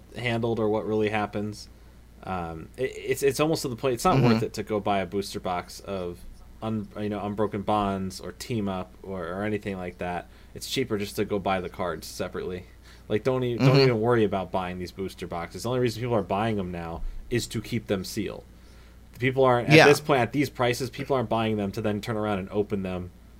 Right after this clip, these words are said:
Speaker 1: and make no return on their investment. If you want the cards in them, buy the cards separately. And that's weird to say for a pack that's only a year old, but
Speaker 2: Yeah.
Speaker 1: that's what you have to do.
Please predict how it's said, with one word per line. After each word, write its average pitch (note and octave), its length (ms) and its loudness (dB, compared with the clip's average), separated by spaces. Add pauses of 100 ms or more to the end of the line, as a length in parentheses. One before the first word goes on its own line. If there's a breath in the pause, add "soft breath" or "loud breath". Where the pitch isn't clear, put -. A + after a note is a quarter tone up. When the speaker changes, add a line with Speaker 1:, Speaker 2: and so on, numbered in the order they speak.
Speaker 1:
and G#2 120 -4
make G#2+ 160 2
no A2+ 120 4
return G#2 400 2
on G2 120 -2
their F#2+ 120 -2
investment. E2+ 540 -8 (520 soft breath)
If G#2+ 160 -4
you B2 80 2
want C#3+ 240 6
the C3 60 4
cards B2+ 340 4
in C3+ 40 0
them, C#3+ 320 0
buy A#2 200 4
the A2 80 2
cards G2+ 280 -2
separately. - 540 -10 (160)
And G#2 100 -2
that's B2+ 160 0
weird B2 260 6
to A2 40 -2
say G#2+ 240 2
for G2+ 140 -4
a F#2 40 -4
pack G2+ 300 -2
that's - 160 -6
only G2+ 160 -2
a F#2 60 -2
year F#2+ 280 0
old, F#2+ 360 0 (800 soft breath)
but B2 100 6
Speaker 2:
Yeah. G#2+ 160 10
Speaker 1:
that's A#2 220 4
what A#2 100 -4
you G#2+ 80 0
have G2+ 240 -2
to - 60 -18
do. - 260 -8